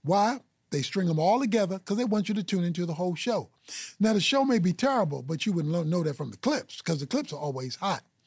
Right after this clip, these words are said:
Well, one day there's a big show coming to town. God is the producer, the Holy Spirit is the director, Jesus is the superstar, and it will be a worldwide production. It's called The Kingdom of God. But in the meantime,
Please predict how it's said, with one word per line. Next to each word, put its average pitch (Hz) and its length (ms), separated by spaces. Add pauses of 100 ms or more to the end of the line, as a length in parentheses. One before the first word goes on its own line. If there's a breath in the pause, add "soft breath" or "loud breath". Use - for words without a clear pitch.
(480 loud breath)
Well, 160 100
one 220 200
day 214 160
there's 180 180
a 165 40
big 180 240
show 202 200
coming 160 320
to 143 80
town. 117 360
God 170 260
is 165 100
the 160 100
producer, 220 460
the 175 100
Holy 170 240
Spirit 175 320
is 156 80
the 139 140
director, 214 520 (380 loud breath)
Jesus 214 460
is 175 180
the 151 60
superstar, 196 580
and 175 100
it 135 60
will 196 160
be 165 100
a 143 60
worldwide 175 560
production. - 560 (300 loud breath)
It's 160 120
called 185 280
The 156 80
Kingdom 175 320
of 170 100
God. 143 240 (100)
But 262 140
in 302 120
the 285 40
meantime, 156 640